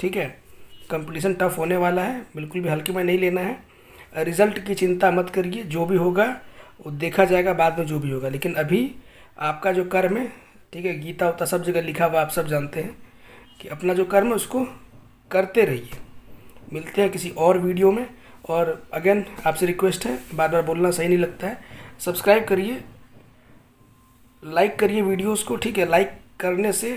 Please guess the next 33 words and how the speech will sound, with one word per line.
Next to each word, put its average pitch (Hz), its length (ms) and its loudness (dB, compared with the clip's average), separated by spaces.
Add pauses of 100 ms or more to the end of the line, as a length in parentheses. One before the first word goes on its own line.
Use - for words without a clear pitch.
videos 170 420 0
की 175 120 -2
reach 190 340 -4
बढ़ती 143 340 -4
है, 131 100 -8
ठीक 170 200 -8
है, 208 60 -6
तो 190 100 -6
like 180 280 6 (140)
please 202 260 -6
किया 165 180 -2
करिए 156 280 -4
जो 165 160 -4
भी, 202 180 -4 (680)
आ, 151 180 -2 (280)
चैनल 175 240 -4
को 196 120 -4
फॉलो 156 280 -2
कर 135 180 -6
रहे 131 140 -8
हैं। - 280 -14
मिलते 156 260 -2
हैं 185 100 4
किसी 185 160 -8
और 160 220 0
वीडियो 175 240 2
में, 190 100 0
तब 160 160 -6
तक 160 80 -4
के 170 100 -8
लिए 160 100 -8
टेक 165 240 10
केयर 190 260 0